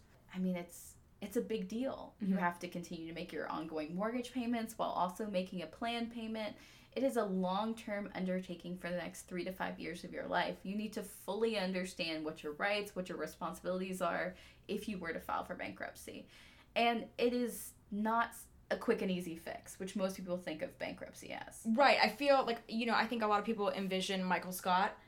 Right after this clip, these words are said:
Speaker 2: on
Speaker 1: Right.
Speaker 2: The Office when, you know, he, Jan has spent all his money and Oscar's made that, you know, whatever graph for him. And he just walks out. He goes, "I declare bankruptcy." I, you know, it's just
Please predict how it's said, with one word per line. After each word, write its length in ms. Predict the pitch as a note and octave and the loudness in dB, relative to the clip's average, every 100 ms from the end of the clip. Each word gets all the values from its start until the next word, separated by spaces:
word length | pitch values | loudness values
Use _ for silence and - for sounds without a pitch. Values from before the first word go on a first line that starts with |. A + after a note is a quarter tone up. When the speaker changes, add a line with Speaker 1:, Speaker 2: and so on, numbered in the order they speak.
| - - - F#3 | -20 -20 -6 12
Speaker 2:
on 60 | A3+ | 12
Speaker 1:
Right. 160 | A3 A3 | 12 12
Speaker 2:
The 60 | |
Office 520 | F#3+ G3 C4+ C#4+ D4+ - - - | 8 8 12 12 10 -2 -10 -2
when, 600 | G#3+ A#3 A3 G#3+ G#3+ G#3+ - - - | 10 12 12 8 6 4 2 -4 -18
you 200 | - B3+ | -2 4
know, 120 | A3+ G#3 | 6 6
he, 220 | A3 A3 | 4 4
Jan 360 | - A3+ G#3+ | 6 8 10
has 300 | G#3+ G#3 G3 | 10 8 6
spent 440 | - - - A3+ G#3+ | 0 -2 6 8 10
all 160 | G#3 A#3 | 10 12
his 200 | C4 A#3+ | 10 8
money 480 | A3+ G#3+ G#3 G#3+ - | 6 8 8 6 6
and 260 | G#3 G3+ G3+ | 8 8 8
Oscar's 480 | - G#3 G#3+ A#3 G#3+ | 8 8 8 4 6
made 280 | A3 G#3+ G#3+ | 8 8 8
that, 280 | G#3 G#3 - | 10 10 8
you 80 | A3 | 2
know, 180 | G#3 G#3 | 4 4
whatever 480 | G#3 A3 G#3+ G#3+ G#3 | 4 6 6 4 6
graph 360 | G#3 G#3+ G#3+ | 8 10 8
for 120 | A3 | 4
him. 360 | G#3+ G#3 G#3+ G#3+ - - - | 2 4 4 2 -2 -12 2
And 140 | A#3 | 4
he 160 | G#3+ C4 | 6 6
just 180 | C4 B3+ | 6 6
walks 300 | G#3+ G#3+ - | 4 4 6
out. 240 | A#3+ A#3 A3+ | 10 10 8
He 80 | A#3+ | 6
goes, 240 | A3 G#3+ - | 4 4 12
"I 240 | D4 F#4+ G4+ | 12 12 12
declare 240 | F#4 G4+ G#4 A4+ A4 A4 C5 C5 | 12 10 12 12 12 12 12 12
bankruptcy." 560 | - G#4+ A4+ B3+ D#4 C#4 | 8 6 6 6 10 12
I, 300 | - A3+ A#3+ | 12 12 10
you 160 | B3+ B3+ | 6 4
know, 100 | A3 | 6
it's 160 | G#3+ G#3+ | 4 2
just 240 | B3 A#3 | 0 0